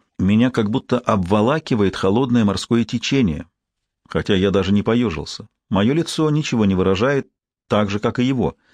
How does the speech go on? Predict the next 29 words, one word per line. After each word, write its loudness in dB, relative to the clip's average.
Без 0
предупреждения 2
он 2
что-то -2
кидает 0
мне 2
в -2
руки. -2
Мое 0
тело 0
давно 2
сделалось 0
медлительным 0
и 2
неповоротливым, 0
но 4
реакция 0
в 2
нем 4
еще -2
сохранилась. -2
Я 2
ловлю 2
брошенное 2
одной 2
рукой 0
и 0
разжимаю 2
кулак. -2